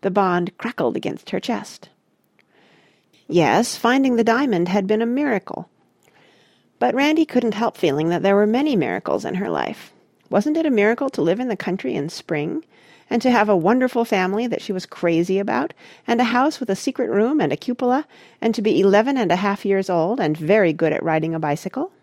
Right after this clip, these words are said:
"Anyway, that's how I feel today," thought Randy. "Tomorrow maybe I'll feel some other way,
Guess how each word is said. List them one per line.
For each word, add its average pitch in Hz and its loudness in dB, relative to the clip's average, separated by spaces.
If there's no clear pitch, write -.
"Anyway, 302 6
that's 277 2
how 247 6
I 196 6
feel 190 2
today," 175 2
thought - -4
Randy. 147 -6
"Tomorrow 320 0
maybe 240 0
I'll 233 2
feel 240 -2
some 285 -4
other 320 0
way, 175 -2